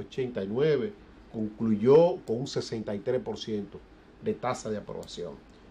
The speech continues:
El George Bush, eh, padre, que no consiguió la reelección, culminó con un cincuenta y seis por ciento de aprobación. George Bush, hijo, culminó con un treinta y cuatro por ciento.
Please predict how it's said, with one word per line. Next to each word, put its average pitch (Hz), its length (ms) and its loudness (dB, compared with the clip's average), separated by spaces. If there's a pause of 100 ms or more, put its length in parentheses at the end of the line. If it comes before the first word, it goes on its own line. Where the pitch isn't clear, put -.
El 110 140 -4
George 135 340 4
Bush, 170 460 2 (680)
eh, 92 220 -6
padre, 131 480 2 (600)
que 123 120 -2
no 160 280 6
consiguió 170 500 4
la 160 140 6
reelección, 127 760 2 (640)
culminó 127 480 2
con 127 120 -2
un 127 60 -2
cincuenta 117 440 -8
y 107 40 -8
seis 120 180 -6
por 104 160 -8
ciento 101 360 -6
de 92 60 -8
aprobación. 92 540 -10 (1080)
George 143 360 4
Bush, 165 400 0 (100)
hijo, 147 380 4 (800)
culminó 127 600 4 (500)
con 113 100 -4
un 127 100 -4
treinta 120 300 0
y 110 40 -6
cuatro 110 360 -6
por 101 100 -10
ciento. - 440 -12